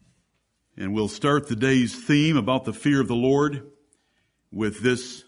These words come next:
text in Second Corinthians chapter seven, a wonderful verse. I would hope that if you were asked, "What are your favorite verses about the fear of the Lord?" that you might have two or four or six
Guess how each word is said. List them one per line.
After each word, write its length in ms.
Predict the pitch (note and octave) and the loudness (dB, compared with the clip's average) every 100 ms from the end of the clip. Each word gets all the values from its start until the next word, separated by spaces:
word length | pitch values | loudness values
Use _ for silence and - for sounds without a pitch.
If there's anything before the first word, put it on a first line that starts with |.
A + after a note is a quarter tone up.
| _ - _ _ _ | _ -20 _ _ _
text 480 | C3+ A2+ G2+ - A2+ | -4 -4 -6 -10 -8
in 120 | G2+ | -8
Second 460 | - C3 A#2 G#2+ | -6 -6 -4 -8
Corinthians 680 | G#2+ C3 B2 A2+ G2+ G2+ G2+ - _ _ _ _ _ - _ | -4 -2 -2 -4 -6 -6 -10 -18 _ _ _ _ _ -20 _
chapter 420 | - B2+ B2 A2 | -6 -4 -4 -8
seven, 440 | - - B2+ G#2 | -6 -4 -2 -2
a 60 | G2+ | -2
wonderful 440 | A2 C3+ C3 - | -2 0 0 -2
verse. 520 | A#2 C#3 C#3 F#2 - - _ _ _ _ _ _ | -2 0 0 -2 -8 -16 _ _ _ _ _ _
I 120 | - | -6
would 140 | A2+ A2+ | -4 -4
hope 320 | G#2+ F3 E3+ | 0 0 0
that 120 | C3 | -2
if 140 | A2+ D3 | -2 -2
you 120 | C#3+ | 0
were 160 | A#2+ - | 0 -2
asked, 580 | C#3 B2+ A#2 - - _ _ _ _ _ | -2 0 -2 -6 -16 _ _ _ _ _
"What 140 | C3 | 0
are 40 | C#3 | 2
your 140 | A#2+ | 0
favorite 440 | A2 D3 C#3+ A#2+ G2 | 0 -2 0 -2 -2
verses 420 | C3+ D3 A#2 G#2 | -2 -2 -4 -6
about 260 | A2 B2+ | -4 -4
the 80 | A#2 | -6
fear 240 | G#2 D3+ C#3+ | -6 -2 0
of 80 | |
the 80 | A2+ | 0
Lord?" 320 | A2 C#3+ C3 | 0 2 2
that 180 | A2+ A2+ | 0 -4
you 80 | A2+ | -4
might 220 | A#2+ C3 | -2 -2
have 320 | A#2 B2+ A#2 | -2 -2 -4
two 260 | - C#3 C#3 | -2 0 2
or 120 | A#2+ | 0
four 340 | F#2+ C#3 C#3 A#2+ | -2 -2 0 -2
or 60 | |
six 460 | A2+ - C#3 C3+ | -4 -6 -6 -8